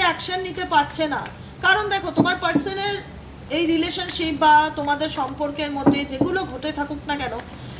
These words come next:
সেগুলোকে নিয়ে যে আচ্ছা সে কিছুই জানে না বা কিছুই বোঝে না, এটা নয়। সে সবই জানে, সে সবই বোঝে, কি হয়েছে এই সম্পর্কে, কি হওয়া উচিত ছিল এবং কি হওয়া উচিত ছিল না, তোমার থেকেও বেশি ভালো জানে কিন্তু মানুষটা,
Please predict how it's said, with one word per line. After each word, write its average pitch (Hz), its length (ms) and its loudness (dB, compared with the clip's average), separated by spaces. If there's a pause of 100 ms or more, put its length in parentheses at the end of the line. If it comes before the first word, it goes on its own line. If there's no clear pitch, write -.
সেগুলোকে 415 480 2 (100)
নিয়ে 392 140 0 (100)
যে 415 60 6 (200)
আচ্ছা 370 280 0 (100)
সে 427 160 -2
কিছুই 466 300 4 (120)
জানে 370 300 4
না 415 140 4
বা 427 60 2 (100)
কিছুই 403 360 2
বোঝে 302 280 -4
না, 349 60 4 (340)
এটা 339 160 -4 (100)
নয়। 285 240 0 (540)
সে 381 100 4 (100)
সবই 403 300 4
জানে, 349 280 2
সে 381 80 0 (100)
সবই 311 280 2
বোঝে, 294 220 2 (100)
কি 311 80 4 (100)
হয়েছে 277 300 -2
এই 285 120 -2
সম্পর্কে, 262 400 -4 (100)
কি 285 80 0 (100)
হওয়া 254 220 6 (460)
উচিত 349 200 -2 (100)
ছিল 330 120 2 (120)
এবং 302 100 -2 (120)
কি 339 80 4 (100)
হওয়া 269 200 6 (100)
উচিত 294 240 -6
ছিল 311 100 -2 (120)
না, - 40 -2 (100)
তোমার 320 260 0
থেকেও 359 240 -2
বেশি 294 240 -2
ভালো 220 220 0
জানে 180 160 -6 (100)
কিন্তু - 200 -10 (240)
মানুষটা, - 360 -8